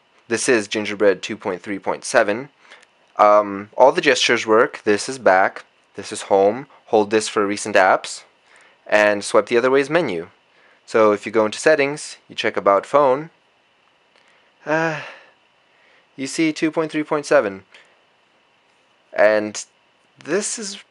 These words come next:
actually pretty glitchy. Um, if you look in status, battery level zero percent, battery status unknown, network unknown, everything doesn't work. The only thing set to be working is Wi-Fi.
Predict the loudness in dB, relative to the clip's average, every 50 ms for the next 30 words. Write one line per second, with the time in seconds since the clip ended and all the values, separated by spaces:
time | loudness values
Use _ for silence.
0 | -10 -4 -2 0 0 0 -2 -2 -4 -2 -2 -4 -6 -6 -12 -16 -14 -10 -2 -2
1 | -2 0 -2 -4 -8 -4 -2 -2 -2 -2 -4 -6 -6 -6 -8 -10 _ _ _ _
2 | _ _ _ _ _ _ _ _ _ _ _ _ _ _ _ _ _ _ -6 0
3 | 2 2 4 2 0 -2 -4 -8 -12 -16 _ _ _ _ _ _ _ _ -14 -12
4 | -12 -12 -12 _ _ -10 -8 -6 -4 -4 0 0 -2 -2 -2 -10 -6 0 2 2
5 | 4 4 2 -2 -4 -6 -12 -14 -18 _ _ _ _ _ _ _ _ _ _ _
6 | _ 2 6 6 6 6 4 2 2 2 4 4 2 2 0 -2 -2 -2 0 2
7 | 2 0 0 -4 -8 -2 -2 0 0 -2 -2 0 2 2 2 2 0 -2 -4 -4
8 | 0 2 2 2 2 0 -6 -10 -4 0 0 0 0 0 -4 -2 -2 -2 -2 -2
9 | -2 0 0 0 2 2 0 -2 -2 -2 0 0 0 -2 -4 -6 -4 -4 -4 -6
10 | -8 -10 _ 2 2 2 2 2 -2 -6 -4 -4 -4 -4 -4 -8 -14 _ _ _
11 | _ _ _ -2 0 0 0 0 -4 -4 0 0 2 2 0 -2 -6 -20 -20 _
12 | _ -20 -20 -20 -20 _ _ 0 2 4 4 4 2 2 0 -2 -2 -2 0 2
13 | 2 2 2 -2 -6 -4 -2 2 2 2 2 2 0 -2 -4 -4 -8 _ _ _
14 | _ _ _ _ _ -20 _ _ _ -12 -12 -8 2 2 4 4 4 2 0 0
15 | 0 0 -2 -6